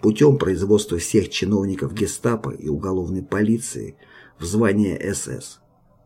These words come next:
соответствовавшие занимаемым ими постам. Созданием Р С Х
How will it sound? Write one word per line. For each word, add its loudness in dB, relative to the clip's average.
соответствовавшие 2
занимаемым 2
ими 4
постам. -6
Созданием 8
Р 2
С -2
Х 0